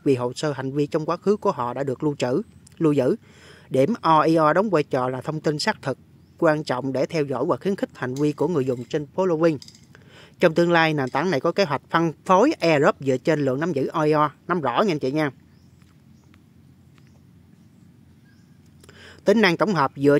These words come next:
trên tính năng tổng hợp, thông tin dựa trên A L của Follow đã hoạt động được hơn một năm, với hơn năm trăm ngàn người dùng trên toàn thế giới, trải rộng ở các khu vực đó anh chị. Có thêm này ha, làm thế nào để kiếm được điểm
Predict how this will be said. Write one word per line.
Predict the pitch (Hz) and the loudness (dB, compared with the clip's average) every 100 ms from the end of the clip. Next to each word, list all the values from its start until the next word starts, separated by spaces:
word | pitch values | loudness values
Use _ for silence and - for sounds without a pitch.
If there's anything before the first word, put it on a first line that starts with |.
| - | 2
trên | 180 175 170 160 - _ _ _ - _ 208 | 2 2 2 -4 -12 _ _ _ -20 _ 2
tính | 208 233 | 4 4
năng | 165 | 2
tổng | 156 180 185 | 0 -2 0
hợp, | 135 131 - _ | -2 -2 -8 _
thông | - 165 | -4 -2
tin | 156 170 151 | 0 0 2
dựa | 135 | 0
trên | 139 170 175 | 2 0 0
A | |
L | 165 165 165 - | 0 0 -2 -2
của | 131 131 - | -2 -2 0
Follow | 175 170 165 156 | 0 4 2 2
đã | 131 127 165 | -2 -2 -4
hoạt | 143 - | -6 -8
động | 135 131 | -8 -4
được | 131 127 - | -4 -4 -6
hơn | 160 156 | -4 -4
một | 131 160 | -4 0
năm, | 156 147 - - - | 0 -2 -10 -20 -4
với | 185 202 | 0 2
hơn | 175 165 | 2 2
năm | 160 | -2
trăm | 165 165 | -2 -2
ngàn | 135 131 | -2 -2
người | 131 | -2
dùng | 131 127 | -2 -4
trên | 151 143 | -4 -4
toàn | 131 | -6
thế | 147 | -6
giới, | 165 175 254 - - | -2 0 0 -4 -6
trải | 127 127 214 | -4 -4 -4
rộng | 170 127 143 | -4 -4 -4
ở | 127 139 | -6 -6
các | 208 | -4
khu | - 147 | -4 -2
vực | 127 | -2
đó | 135 | -4
anh | 135 | -4
chị. | 127 - - - - - - - - - | -6 -8 -16 -20 -20 -20 -20 -20 -20 -6
Có | 196 | -4
thêm | 180 165 156 | 0 0 0
này | |
ha, | 160 156 | -2 -2
làm | 151 135 | 0 0
thế | 160 | 0
nào | 190 143 | -2 0
để | 135 | -2
kiếm | 139 208 | 0 0
được | 165 139 | 0 -2
điểm | 143 160 | -2 -6